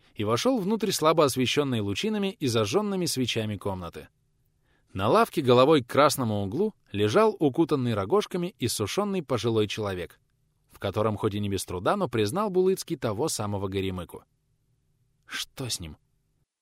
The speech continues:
Разом стихомирившись, вполголоса, так словно бы боялся потревожить умирающего,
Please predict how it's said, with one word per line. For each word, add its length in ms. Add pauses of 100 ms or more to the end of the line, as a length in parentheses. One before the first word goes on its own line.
(120)
Разом 360
стихомирившись, 800 (160)
вполголоса, 720
так 220
словно 260
бы 120
боялся 440
потревожить 560
умирающего, 680